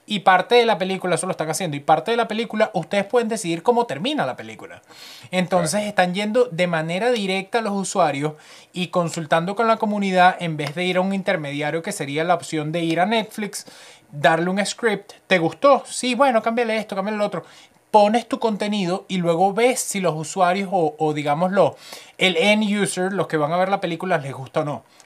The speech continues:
Speaker 1: En este caso vas de una y ellos te dicen, "Sí me gusta, no me gusta, cambia esto, cambia lo otro". Eh, pasa que, como te digo, va a ser un hueco y no es donde quiero llevarlo,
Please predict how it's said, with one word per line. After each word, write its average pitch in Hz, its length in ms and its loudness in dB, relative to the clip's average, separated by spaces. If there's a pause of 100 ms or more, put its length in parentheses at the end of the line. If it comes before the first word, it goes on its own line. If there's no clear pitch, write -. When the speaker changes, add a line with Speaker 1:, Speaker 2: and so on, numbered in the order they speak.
Speaker 1:
En 156 100 -4
este 160 220 -6
caso 208 260 0
vas 196 220 2
de 214 140 -2
una 254 420 0
y 175 120 -4
ellos 175 220 -4
te 190 80 -4
dicen, 180 260 -4
"Sí 190 120 -2
me 208 100 -2
gusta, 226 300 0
no 180 80 0
me 220 80 -2
gusta, 233 260 0
cambia 214 320 0
esto, 202 160 -4
cambia 185 220 -2
lo 202 60 0
otro". 180 140 -6 (440)
Eh, 175 140 4
pasa 196 440 6
que, 185 160 -2
como 165 220 -4
te 175 80 -4
digo, 175 180 0
va 151 80 2
a - 20 0
ser 196 140 -2
un 202 160 -2
hueco 214 240 -2
y 214 60 -4
no 196 80 0
es 175 80 -8
donde 208 180 -6
quiero 175 180 -6
llevarlo, 190 460 4